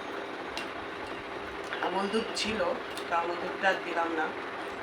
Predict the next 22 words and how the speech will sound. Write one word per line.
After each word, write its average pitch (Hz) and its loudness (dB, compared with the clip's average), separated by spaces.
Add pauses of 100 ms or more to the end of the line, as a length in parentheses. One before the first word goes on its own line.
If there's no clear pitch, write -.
খালি 170 2
গরুর 165 0
দুধ 185 2
অল্প 165 4
একটু - -2
ছিল, 208 0
সেটা - 0
দিয়েই - 0
বানালাম। - 0 (1500)
চাটা 143 0
কিন্তু 175 -2
খেতে - 0
বেশ 170 4
হয়েছে, 165 0 (500)
রং 160 6
দেখে 185 2
বিচার 170 4
করলে 175 6
হবে 151 2
না, 143 2 (580)
একে 175 0
কিন্তু 202 2